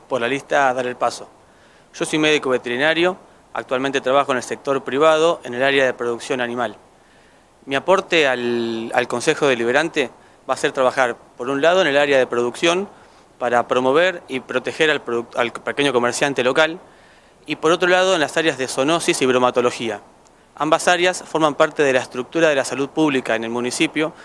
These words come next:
las cuales en esta pandemia quedó evidenciada las falencias que presenta.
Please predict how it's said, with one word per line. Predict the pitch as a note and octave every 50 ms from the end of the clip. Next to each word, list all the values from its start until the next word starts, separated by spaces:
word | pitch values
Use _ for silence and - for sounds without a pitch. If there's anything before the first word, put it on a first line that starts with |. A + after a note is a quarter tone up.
| - - - -
las | - C3 A#2+
cuales | - E3+ - D#3+ D#3
en | D#3+
esta | D#3+ - - C#3+
pandemia | - C#3 C3+ C#3+ D#3+ E3 E3 D#3+ D#3
quedó | - B2+ C3+ C#3+
evidenciada | C#3+ C#3+ C3+ C3 B2+ - - D3+ D3
las | C#3 B2+ -
falencias | - B2 C3+ C#3+ C3 - A#2+
que | - - A2
presenta. | - A2+ G#2+ - C3+ A#2+ A2 G#2 G#2 G2